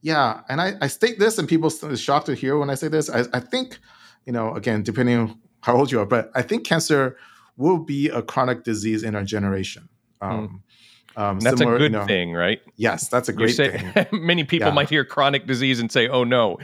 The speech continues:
Speaker 2: but that's better than cancer. So
Speaker 1: Yes. Yeah,
Speaker 2: <laughs>
Speaker 1: like H I V, right? So I think
Speaker 2: Yeah.
Speaker 1: H I V, again, was,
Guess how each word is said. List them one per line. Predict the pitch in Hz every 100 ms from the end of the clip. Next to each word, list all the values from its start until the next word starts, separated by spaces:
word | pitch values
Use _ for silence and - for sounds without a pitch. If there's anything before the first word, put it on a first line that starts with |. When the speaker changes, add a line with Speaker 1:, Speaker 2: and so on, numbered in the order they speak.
| 165
Speaker 2:
but | -
that's | 120 143
better | 120 170 165 143
than | 135 120 120
cancer. | - 156 139 - - - -
So | - 101 -
Speaker 1:
Yes. | - 180 139 - - _
Yeah, | 147 151 123
Speaker 2:
<laughs> | 139
Speaker 1:
like | 160
H | 202 214
I | 180
V, | 160 151 104
right? | 120 127 127
So | 131 120
I | 120
think | 135 127
Speaker 2:
Yeah. | 113
Speaker 1:
H | 131
I | 120
V, | 110 127 151
again, | 151 117 117 107 104
was, | 110 107